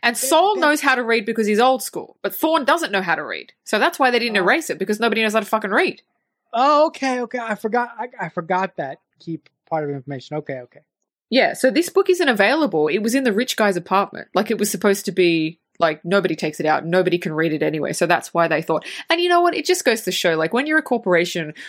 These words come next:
Speaker 1: or an elite, like, you just, you're so cocky. You're just like, "Well, they're never gonna catch me. I'll just fucking leave it."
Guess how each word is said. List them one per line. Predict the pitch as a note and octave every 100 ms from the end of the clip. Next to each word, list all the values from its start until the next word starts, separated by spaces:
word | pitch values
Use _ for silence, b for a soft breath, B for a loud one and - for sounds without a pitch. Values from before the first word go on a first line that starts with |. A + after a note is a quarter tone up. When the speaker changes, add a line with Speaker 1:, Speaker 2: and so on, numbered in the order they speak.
| B
Speaker 1:
or | - F#3 F3+ -
an | F3+
elite, | D#3+ E3 E3+ - - B B -
like, | A3+ A3 B3
you | D4
just, | D#4 D#4 - - - b b
you're | B3
so | - E4
cocky. | E4 G#3 - - G3+ C4
You're | A3
just | A3+ A3+
like, | A3 C#4
"Well, | D#4
they're | C#4+
never | A3+ E3
gonna | D#3+ D3+
catch | E3 - F3+
me. | D#3+
I'll | E3
just | - -
fucking | E3 -
leave | C#3 A#3+
it." | F#3+